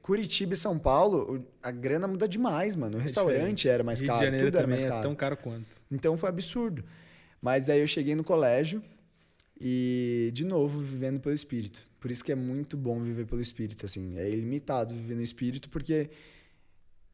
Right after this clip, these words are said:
Speaker 1: eu cheguei no colégio e aí quando eu fui na sala da diretora, eu percebi em alguns momentos, porque era caro, por causa do local, mas eu vi na, na parede que tinha muita foto de muito artista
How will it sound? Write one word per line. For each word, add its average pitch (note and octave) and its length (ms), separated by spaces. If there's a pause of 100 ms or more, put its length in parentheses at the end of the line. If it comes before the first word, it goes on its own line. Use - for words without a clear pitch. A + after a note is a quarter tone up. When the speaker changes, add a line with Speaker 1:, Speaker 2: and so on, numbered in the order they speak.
(100)
Speaker 1:
eu C#3+ 160
cheguei D#3+ 280
no F#3 80
colégio D#3 640 (180)
e C#3 120
aí C#3+ 60
quando F3+ 140
eu F3 40
fui G3 120
na F3+ 100
sala E3 200
da D#3 80
diretora, D3 720
eu C3+ 100
percebi F3 640 (380)
em D3 80
alguns F3 260
momentos, F3 380
porque - 180
era D3+ 140
caro, A2+ 240
por - 100
causa B2 220
do C3+ 80
local, B2 520 (680)
mas D3+ 420
eu D3 100
vi D3 120
na, D3 680 (640)
na B2+ 180
parede C#3+ 420
que - 60
tinha D#3 160
muita E3+ 340
foto C3+ 320
de C3 100
muito D3 200
artista F3 500